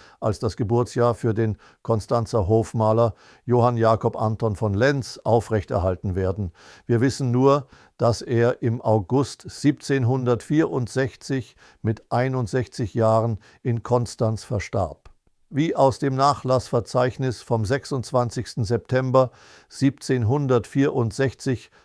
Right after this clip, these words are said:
zu entnehmen ist, hinterließ Lenz außer dem Haus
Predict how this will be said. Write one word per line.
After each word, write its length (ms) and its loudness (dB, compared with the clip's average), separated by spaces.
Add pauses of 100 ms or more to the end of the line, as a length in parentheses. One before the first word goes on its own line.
(120)
zu 200 -4
entnehmen 600 -2
ist, 320 -2 (380)
hinterließ 640 0
Lenz 400 0
außer 420 0
dem 240 -2
Haus 440 2